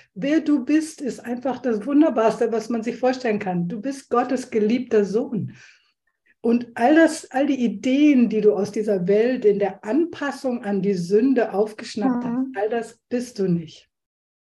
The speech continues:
Speaker 2: Mhm. Und das ist ich bin aber nicht in der Erfahrung, weißt du? Ich verstehe das vom Intellekt her, aber ich bin nicht in der Erfahrung. Ich habe so für mich das Gefühl,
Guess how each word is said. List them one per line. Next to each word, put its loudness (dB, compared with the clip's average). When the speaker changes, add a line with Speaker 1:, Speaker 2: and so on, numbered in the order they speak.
Speaker 2:
Mhm. -6
Und -6
das -6
ist -14
ich -6
bin 4
aber 4
nicht 4
in 2
der 0
Erfahrung, -4
weißt -8
du? -2
Ich -6
verstehe -2
das -2
vom -2
Intellekt -4
her, -4
aber -2
ich -6
bin 2
nicht 6
in -2
der -2
Erfahrung. -4
Ich -14
habe -10
so -6
für -2
mich 2
das -2
Gefühl, -2